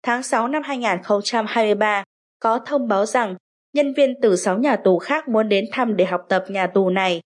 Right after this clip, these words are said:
Nhà tù này đã cải tạo khu nhà giam số chín bằng các áp phích quảng bá văn hóa truyền thống trên tường. Vài phòng giam được chọn để khách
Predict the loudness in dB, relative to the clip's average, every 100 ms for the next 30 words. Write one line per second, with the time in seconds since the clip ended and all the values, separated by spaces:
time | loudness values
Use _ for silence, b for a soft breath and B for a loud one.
0 | _ _ _ _ _ _ -2 2 4 4
1 | 4 2 2 0 0 0 0 -2 0 -2
2 | -2 -2 0 0 -2 0 0 2 0 0
3 | -2 -2 _ -4 -2 -2 -4 -2 -2 -2
4 | -6 -2 -2 0 -2 -2 0 -2 -2 -4
5 | 0 0 0 -2 -2 0 -2 2 2 2
6 | -2 -12 _ _ _ _ _ _ _ 0
7 | 2 0 0 0 2 0 0 0 -2 2
8 | 0 2 -4